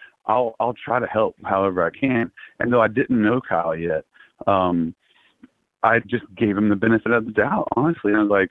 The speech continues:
"Yeah, I'll check out what you're doing." And good Lord, once I heard what he was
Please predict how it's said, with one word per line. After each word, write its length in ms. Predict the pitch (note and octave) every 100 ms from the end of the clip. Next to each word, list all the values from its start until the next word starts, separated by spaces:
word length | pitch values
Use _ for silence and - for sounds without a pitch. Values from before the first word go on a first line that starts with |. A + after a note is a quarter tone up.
| -
"Yeah, 200 | D#3+ G3+
I'll 120 | C#3
check 240 | - - G#2
out 140 | -
what 100 | F#2+
you're 300 | - - F2
doing." 180 | G2+ E3
And 200 | B2+ G2+ - - - - _ - F#2
good 200 | B2 F2
Lord, 520 | E2+ A#2+ G2 F2+ F2
once 180 | A#2 A2+
I 100 | G2+
heard 180 | A#2+ G#2+
what 80 | -
he 80 |
was 120 | B2